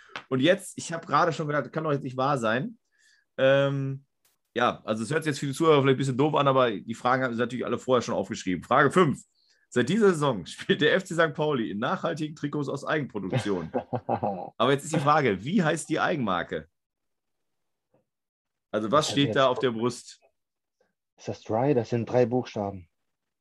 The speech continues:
Speaker 2: Das sind drei Buchstaben mit Y. Irgendwas. Boah. Ich kann das nicht, wenn ich jetzt die Frage <laughs> falsch habe. Ich hab mir das letztens noch angeguckt.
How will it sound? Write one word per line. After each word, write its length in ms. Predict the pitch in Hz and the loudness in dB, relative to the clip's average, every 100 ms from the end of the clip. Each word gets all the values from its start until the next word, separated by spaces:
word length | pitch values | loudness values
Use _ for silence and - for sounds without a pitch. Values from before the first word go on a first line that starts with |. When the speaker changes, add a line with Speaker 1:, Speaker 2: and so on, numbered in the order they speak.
| _ _ _ _ _ _ _ - | _ _ _ _ _ _ _ -14
Speaker 2:
Das 140 | 110 | -4
sind 240 | 127 127 120 | -2 0 2
drei 180 | 143 | 2
Buchstaben 360 | 135 143 - 135 | 4 0 0 0
mit 160 | 120 127 | 0 -2
Y. 420 | 127 113 104 90 _ _ _ _ _ _ - | -2 -4 -4 -8 _ _ _ _ _ _ -10
Irgendwas. 680 | 101 98 104 98 - - _ _ _ | -8 -8 -6 -6 -6 -20 _ _ _
Boah. 400 | - - - - _ _ _ _ _ _ _ _ _ _ _ | -14 -12 -12 -14 _ _ _ _ _ _ _ _ _ _ _
Ich 120 | - - | -18 -6
kann 180 | 127 | -2
das 140 | 123 - | -2 -2
nicht, 160 | 120 | -2
wenn 300 | - 120 127 | 2 2 2
ich 100 | 120 | 2
jetzt 180 | 139 131 | 0 0
die 60 | 123 | -4
Frage 260 | - 139 | 2 2
<laughs> 20 | - | 2
falsch 380 | - - - | -2 -2 -4
habe. 100 | 123 _ - _ _ | -12 _ -20 _ _
Ich 120 | - 147 | -4 -2
hab 140 | - | 0
mir 80 | 131 | 0
das 180 | 123 - | -2 -2
letztens 380 | 131 - 131 | -4 -6 -4
noch 240 | 135 127 - _ _ _ _ _ _ - | -2 -4 -10 _ _ _ _ _ _ -10
angeguckt. 800 | 131 120 98 - 101 - - | -8 -6 -8 -8 -10 -10 -20